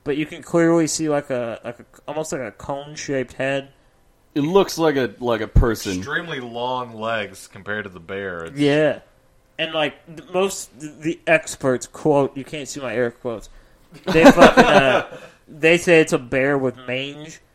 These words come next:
Speaker 1: I don't think this motherfucker has mange. That is the hairiest fucking thing I've
Speaker 2: It
Speaker 1: seen
Speaker 2: is a
Speaker 1: on this footage.
Speaker 2: bipedal motherfucker if I ever saw one.
Speaker 1: But yeah, so there's no way that that isn't real, if you ask me. Then, uh, we get into this guy,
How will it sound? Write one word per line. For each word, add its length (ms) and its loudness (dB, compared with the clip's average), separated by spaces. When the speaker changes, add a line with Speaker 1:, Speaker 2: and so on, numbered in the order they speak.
Speaker 1:
I 100 0
don't 140 0
think 180 -2
this 140 -6
motherfucker 580 -2
has 120 -4
mange. 400 -8
That 160 0
is 120 -6
the 100 -4
hairiest 600 -2
fucking 300 -4
thing 200 -6
I've 80 -2
Speaker 2:
It 40 -2
Speaker 1:
seen 260 -2
Speaker 2:
is 100 -4
a 80 -2
Speaker 1:
on 160 -6
this 120 -8
footage. 460 4
Speaker 2:
bipedal 340 0
motherfucker 880 -2
if 80 -10
I 100 -10
ever 140 -14
saw 260 -14
one. 240 -12
Speaker 1:
But 140 -6
yeah, 140 -2
so 180 -10
there's 260 -2
no 260 2
way 640 2
that 380 -2
that 340 -2
isn't 380 -8
real, 500 -14
if 180 -12
you 120 -10
ask 340 -14
me. 240 -18
Then, 280 -2
uh, 200 -2
we 120 -2
get 160 -2
into 100 -8
this 220 -8
guy, 480 0